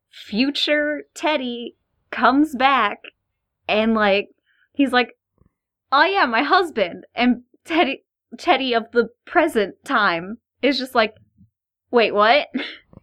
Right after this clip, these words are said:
<laughs> Anyway, <laughs> the, the, um, <laughs> they did not have very good, uh,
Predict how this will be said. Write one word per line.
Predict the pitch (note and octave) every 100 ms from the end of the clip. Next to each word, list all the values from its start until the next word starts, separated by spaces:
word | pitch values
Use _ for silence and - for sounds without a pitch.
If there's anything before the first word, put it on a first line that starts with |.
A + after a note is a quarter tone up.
| _ -
<laughs> | F#4+ - - - C5+ - _ D#4 - - - - -
Anyway, | C#4+ C#4+ B3 A3 A3+ -
<laughs> | E4+
the, | - G4+ - - - E4 _ - - - -
the, | - C#4+
um, | C#4 - B3 - C4 - _ _ _
<laughs> | _ _ _ _ _ - - - D#4+
they | C#4 D4
did | D4+ C#4
not | A#3 A3+ C#4
have | C#4+ A#3
very | A#3 G#3 G#3+ G#3+
good, | G#3 G#3+ G3+ G3 F#3+ -
uh, | - G3 F3+ E3 -